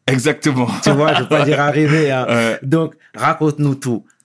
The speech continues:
Speaker 2: À l'époque, est-ce que tu voyais, toi, la France avec des gros yeux,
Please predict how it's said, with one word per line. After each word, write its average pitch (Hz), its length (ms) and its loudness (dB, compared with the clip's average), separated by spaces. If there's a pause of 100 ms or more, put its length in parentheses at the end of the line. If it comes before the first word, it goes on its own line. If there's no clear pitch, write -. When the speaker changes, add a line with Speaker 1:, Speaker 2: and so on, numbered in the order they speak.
Speaker 2:
À 135 140 0
l'époque, 139 360 -4
est-ce 113 140 -6
que 165 80 -2
tu 143 140 -4
voyais, 147 280 0
toi, 143 180 -4
la 135 120 -2
France 151 340 -6
avec 127 240 -2
des 143 120 0
gros 139 280 -2
yeux, 160 420 -2